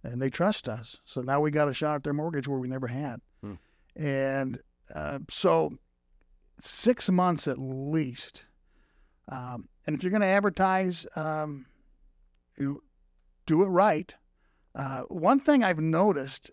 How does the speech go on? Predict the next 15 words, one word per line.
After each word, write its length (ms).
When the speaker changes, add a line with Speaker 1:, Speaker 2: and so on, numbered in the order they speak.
Speaker 1:
uh, 140
some 260
businesses 540
do 340
is 160
they 140
spend 600
thousands 680
and 160
thousands 440
of 100
dollars 680
telling 400
the 100
world 600